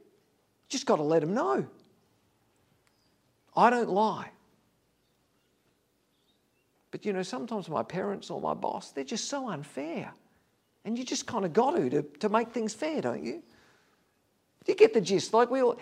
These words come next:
it's just so easy, isn't it, in our world to make excuses to explain why. You know, I'm usually, I'm usually righteous, but, but there are times. Let me be clear.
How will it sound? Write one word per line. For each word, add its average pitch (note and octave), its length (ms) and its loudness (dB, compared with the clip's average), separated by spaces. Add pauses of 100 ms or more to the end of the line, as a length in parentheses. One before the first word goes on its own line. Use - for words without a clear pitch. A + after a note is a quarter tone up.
it's - 180 -2
just - 260 0
so B3 220 6
easy, A3 520 4
isn't D3 240 2
it, C3 200 -4
in F#3 140 2
our E3 180 6
world F3+ 360 10
to F#3 80 -2
make G3 260 2
excuses - 520 -2
to - 180 0
explain G3+ 600 4
why. F3+ 120 8
You A3+ 140 2
know, B3 140 4
I'm B3 120 0
usually, D4 500 0 (640)
I'm G3+ 160 -2
usually B3+ 440 0
righteous, C3 540 -2
but, - 220 0 (320)
but G3+ 100 -4
there G#3 140 0
are D3+ 60 -2
times. - 600 -8 (4000)
Let A3+ 160 0
me C4 100 -2
be G#3+ 100 -2
clear. D#3+ 440 2